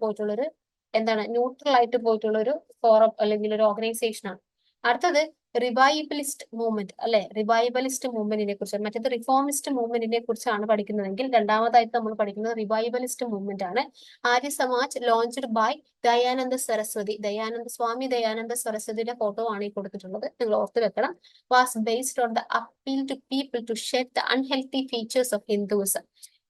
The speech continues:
ഹിന്ദുയിസത്തിലെ അൺഹെൽത്തി ഫീച്ചേഴ്സിൽ നിന്നും, അല്ലെങ്കിൽ അൺഹെൽത്തി ഫീച്ചേഴ്സിനെ കുറിച്ച്, ഫീച്ചേഴ്സ്,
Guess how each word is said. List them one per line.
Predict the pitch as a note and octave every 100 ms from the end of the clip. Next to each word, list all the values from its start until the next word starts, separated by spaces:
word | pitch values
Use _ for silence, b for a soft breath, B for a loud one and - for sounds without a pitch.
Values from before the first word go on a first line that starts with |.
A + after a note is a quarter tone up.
| C4
ഹിന്ദുയിസത്തിലെ | C4 C#4 F4 E4 D4+ C4+ A#3+ D#4+ D#4
അൺഹെൽത്തി | B3+ C4+ D4 C#4+ D#4
ഫീച്ചേഴ്സിൽ | D#4 A#3+ A#3+ B3 B3 A#3+
നിന്നും, | A3+ G#3 G#3
അല്ലെങ്കിൽ | A3 A#3+
അൺഹെൽത്തി | A#3+ C4 C#4 C#4 C4+ D4
ഫീച്ചേഴ്സിനെ | D4 B3+ A#3+ C4+ C4+ C#4+ C#4+
കുറിച്ച്, | C#4+ B3+ B3+
ഫീച്ചേഴ്സ്, | B3+ B3+ C4+ C4+